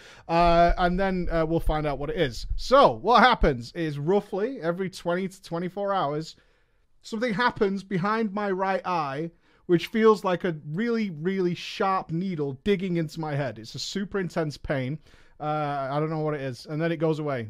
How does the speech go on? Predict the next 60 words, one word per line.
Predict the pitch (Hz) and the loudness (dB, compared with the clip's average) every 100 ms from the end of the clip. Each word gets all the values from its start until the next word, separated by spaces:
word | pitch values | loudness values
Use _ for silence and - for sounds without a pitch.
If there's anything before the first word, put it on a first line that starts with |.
| 147 - - | -12 -20 -6
<laughs> | 156 - 202 | -4 0 2
Then | - 196 | 4 4
it's | 185 | 2
gone | 196 175 127 | 2 2 0
for, | - | -2
like, | 139 135 | -4 -4
twenty, | - 151 | -6 -6
twenty-four | 143 143 131 123 | -4 -6 -6 -6
hours. | 117 110 - - - _ | -6 -8 -12 -20 -20 _
So | - 156 | -6 0
that's | 233 294 - | 2 2 4
what | 285 269 | 6 6
it | |
is. | 226 214 123 - | 6 2 0 -4
Right, | 175 180 | -2 4
right | 202 254 | 4 4
now, | 269 285 240 | 2 2 -2
I | - | -8
feel | 135 147 | -4 -2
nothing. | 139 139 120 107 - _ _ - | -2 -4 -6 -10 -14 _ _ -10
Nothing. | 190 262 285 190 - _ _ | -2 4 6 4 0 _ _
Not | - 220 240 | -8 -4 -2
at | 226 | 0
all. | 190 131 - - - | 0 -2 -10 -20 -6
And | 214 | -2
it's | 214 175 | -2 0
not | 196 247 | 2 2
because | 208 220 190 | 2 2 0
of | |
screens, | - - 214 214 240 302 294 - | -4 0 4 6 6 4 0 -8
because | - 170 175 165 | -8 -2 -2 -2
it | |
happened | 147 160 165 143 | -2 -2 -4 -8
to | 165 | -6
me | 156 | -4
in | 147 | -2
the | |
middle | 151 151 | 0 -2
of | 139 | -2
the | 131 | -2
night | 135 160 208 | -2 -2 -4
yesterday. | 151 170 - 240 254 - _ - _ _ _ | -6 -6 -2 0 0 -2 _ -20 _ _ _
Nothing | 185 180 160 | -6 -4 -4
to | |
do. | 170 202 | 0 2
I | 202 | 2
wasn't | 180 175 | 0 -2
watching | 170 - 170 | -4 -4 -10
screens | - 196 202 | -8 -6 -4
or | 214 | -4
anything. | 185 131 | -4 -4
I | |
was | 123 | -6
fast | - 185 - | -6 -10 -8
asleep. | - 185 139 - - - - | -10 -6 -8 -10 -20 -20 -8
And | 143 151 | -4 0
then | |
it | 165 127 | -2 -2
came | 156 147 | -2 -2
on. | 104 | -4